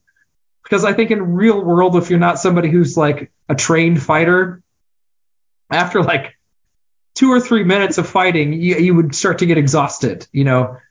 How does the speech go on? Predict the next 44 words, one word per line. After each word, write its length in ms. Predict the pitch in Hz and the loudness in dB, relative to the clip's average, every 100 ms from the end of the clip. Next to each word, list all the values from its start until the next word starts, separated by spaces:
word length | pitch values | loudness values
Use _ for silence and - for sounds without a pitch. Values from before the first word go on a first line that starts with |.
| _ - | _ -2
And 120 | 151 | 0
they 60 | 160 | 2
look 160 | 165 | 2
like 120 | 165 156 | 0 -2
they 100 | 147 | 0
can 140 | 147 | 0
barely 280 | 156 160 147 | 2 2 0
stand. 600 | - 143 135 139 143 135 _ _ _ _ _ - | 0 -2 0 0 -2 -6 _ _ _ _ _ -2
Um, 420 | 123 113 113 - - _ - | 0 0 -4 -8 -20 _ -8
it's 100 | - | -4
like, 160 | 131 151 | -2 -2
oh, 100 | 127 | -2
thank 280 | 143 135 | -2 0
you. 200 | 123 117 110 | -2 -4 -2
They 140 | 135 | 0
don't, 200 | 151 151 | 0 0
they 100 | 160 | 2
don't 160 | 196 190 | 2 2
look 180 | 185 180 | 0 2
like 220 | 175 - | 0 0
they're 400 | 160 151 147 - _ - | 0 0 -2 -6 _ -8
totally 360 | 185 165 156 147 | -2 2 2 0
fine. 420 | 151 123 107 110 | 0 0 -2 -2
They 120 | 139 | -2
don't 140 | 139 | 0
have, 140 | 139 139 | 0 0
like, 240 | 139 135 | 0 0
a 60 | 143 | -2
grizzled 500 | 131 139 135 127 120 | 2 2 2 0 2
bruise. 440 | 127 127 107 107 | 2 2 2 0
They 140 | 110 117 | 0 2
look 280 | 120 113 - _ _ _ _ | 2 -2 -10 _ _ _ _
strung 440 | - - 160 135 135 | -8 -4 0 2 2
out 320 | 110 107 - | 0 -4 -2
after 220 | 113 - | -2 0
the 80 | 110 | 0
fight. 300 | 101 104 - - _ _ _ _ - | 0 -2 -2 -8 _ _ _ _ -4
Um, 380 | 123 101 82 - _ _ _ _ _ _ _ _ _ | -2 -2 -6 -12 _ _ _ _ _ _ _ _ _
but 100 | 160 | -2
I 40 | 160 | 0
mean, 100 | 156 | 0
I, 100 | 143 | -2
I, 380 | - 160 - - | -2 -4 -4 -4
I 240 | 147 - | -2 -2